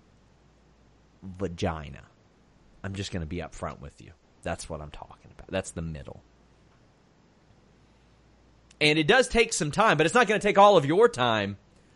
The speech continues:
that you use, you calling the doctor,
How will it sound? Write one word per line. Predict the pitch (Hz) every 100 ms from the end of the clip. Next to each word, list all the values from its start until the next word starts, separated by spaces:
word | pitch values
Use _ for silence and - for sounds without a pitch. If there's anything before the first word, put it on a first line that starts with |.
| _ -
that | 160 -
you | 170 156
use, | 139 180 180 156 143 - - _ _ -
you | 220 208 175
calling | - 165 175 175
the | 143
doctor, | 131 139 151 - 170 151